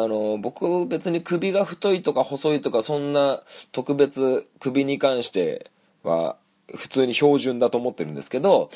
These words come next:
やっぱりサイズってもんがあって、このサイズを合わせるために、こう、なんていうんですか、こう、ナップサックみたいな感じの、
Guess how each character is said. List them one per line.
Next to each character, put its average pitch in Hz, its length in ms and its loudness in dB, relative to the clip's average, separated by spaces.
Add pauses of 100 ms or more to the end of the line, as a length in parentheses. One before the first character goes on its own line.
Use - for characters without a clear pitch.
(140)
や 147 100 2
っ - 20 2
ぱ 160 80 4
り 147 60 2
サ 202 200 0
イ 202 100 2
ズ 196 120 -2
っ - 20 -14
て 160 120 0
も 101 120 -2
ん 90 80 -4
が 82 120 -2
あ 85 60 -2
っ 80 40 -8
て、 104 480 -2 (960)
こ - 80 -6
の 131 60 0
サ 226 220 2
イ 214 100 2
ズ 226 120 -4
を 208 160 4
合 220 80 -4
わ 208 80 0
せ 208 120 0
る 190 100 -2
た 135 160 -2
め 123 120 -2
に、 139 240 0
こ 104 460 0 (480)
う、 - 40 -12
な 107 120 4
ん 107 100 -6
て 120 80 -4
い 113 40 -2
う - 20 -2
ん 98 40 -4
で 90 40 -4
す - 80 -8
か、 80 80 -4
こ 73 440 -4 (300)
う、 - 20 -14
ナ 123 120 4
ッ 127 40 0
プ 160 140 -6
サ 180 120 0
ッ 180 40 2
ク - 160 -6
み 110 120 -4
た 87 140 0
い 82 40 -4
な 80 140 -6
感 87 200 -6
じ 82 100 -6
の、 87 300 -2